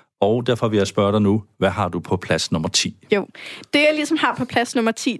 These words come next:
Speaker 2: det er jo noget, der har, hvis man følger med i den britiske medieverden, det er noget, der har ryddet alle forsider i dag.
Speaker 1: Ja.
Speaker 2: Og det er jo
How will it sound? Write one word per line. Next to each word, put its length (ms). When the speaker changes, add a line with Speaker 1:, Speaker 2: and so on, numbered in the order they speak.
Speaker 2:
det 60
er 60
jo 80
noget, 360
der 80
har, 160
hvis 180
man 100
følger 240
med 120
i 80
den 140
britiske 440
medieverden, 440
det 100
er 40
noget, 140
der 60
har 100
ryddet 220
alle 280
forsider 340
i 40
dag. 200
Speaker 1:
Ja. 80
Speaker 2:
Og 120
det 120
er 240
jo 180